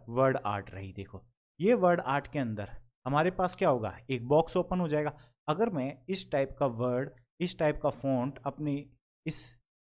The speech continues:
कंटेंट के अंदर यूज़ करना चाहता हूँ तो यहाँ पर ये बॉक्स मेरा ओपन हो गया है, ठीक है। यहाँ पर ये मेरा बॉक्स क्या हो गया? ओपन हो गया। अब इस बॉक्स को मैं अपने इस कंटेंट के अंदर कहीं भी यूज़ कर सकता हूँ। इसके अंदर मैं जो टेक्स्ट लिखना चाहूँगा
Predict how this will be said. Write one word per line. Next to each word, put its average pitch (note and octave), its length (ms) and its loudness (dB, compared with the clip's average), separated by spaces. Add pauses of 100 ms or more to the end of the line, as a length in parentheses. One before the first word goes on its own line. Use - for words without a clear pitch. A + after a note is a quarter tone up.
(380)
कंटेंट F3+ 380 2
के F#3 100 0
अंदर C3+ 220 0
यूज़ F3+ 280 0
करना C#3+ 260 0
चाहता C3 360 -4
हूँ C3 380 -6
तो D#3+ 80 -4
यहाँ D3 280 0
पर F3+ 160 0
ये D3 180 0
बॉक्स C3 320 -2
मेरा C#3 220 0
ओपन B2+ 340 -4
हो G#2 120 -6
गया G2+ 160 -6
है, G2 120 -14 (340)
ठीक A3+ 140 -4
है। D3 100 -4 (360)
यहाँ C#3 200 0
पर D3+ 260 0 (160)
ये D3 180 -4
मेरा C#3+ 240 0
बॉक्स D#3+ 360 2
क्या - 300 -4
हो D3 140 2
गया? F#3 180 0 (220)
ओपन C3 280 0
हो G#2+ 80 -4
गया। G#2+ 160 -8 (360)
अब A3 180 0
इस A3+ 200 -2
बॉक्स F3 280 4
को F#3 140 0
मैं C#3+ 180 0
अपने D3+ 340 -4
इस C#3+ 120 -8
कंटेंट D3+ 420 -4
के E3 100 -4
अंदर C#3 240 0
कहीं C#3 260 -2
भी D3+ 140 -4
यूज़ G3+ 220 -4
कर B2 100 -4
सकता A#2 240 -8
हूँ। C3+ 80 0
इसके C#3 180 -4
अंदर D3+ 160 -2
मैं D#3 120 -4
जो D3 120 0
टेक्स्ट D#3+ 300 -4
लिखना E3 220 -4
चाहूँगा F3 380 -2